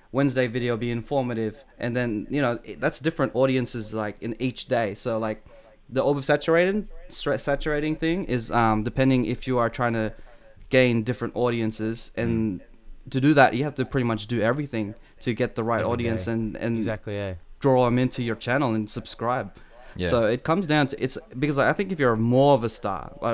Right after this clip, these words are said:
Speaker 1: or more popular, you have, like, people, like, who have a
Speaker 2: Leverage.
Speaker 1: million subscribers probably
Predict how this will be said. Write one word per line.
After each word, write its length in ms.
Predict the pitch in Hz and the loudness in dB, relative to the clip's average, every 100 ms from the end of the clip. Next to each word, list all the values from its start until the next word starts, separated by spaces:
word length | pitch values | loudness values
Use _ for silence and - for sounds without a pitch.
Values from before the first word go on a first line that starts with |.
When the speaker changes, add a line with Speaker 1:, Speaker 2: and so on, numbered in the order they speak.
| 117 | 2
Speaker 1:
or 80 | |
more 240 | 117 123 117 | 2 2 0
popular, 500 | - 135 127 113 101 - - - - | 0 -2 0 -4 -4 -12 -20 -12 0
you 160 | 156 | 4
have, 300 | 151 135 110 | 6 4 2
like, 240 | 131 135 - - - | 2 2 0 -20 -6
people, 400 | 156 160 165 139 | -2 2 4 4
like, 560 | 120 - 123 120 - - | 2 0 0 -2 -6 -12
who 100 | 101 | 0
have 80 | 135 | 4
a 280 | 120 110 | 4 4
Speaker 2:
Leverage. 40 | 120 | 4
Speaker 1:
million 280 | 127 127 117 | 4 4 2
subscribers 640 | 127 - - 123 113 113 | 0 -2 2 2 2 -4
probably 420 | - 127 113 113 | -4 -4 -2 -4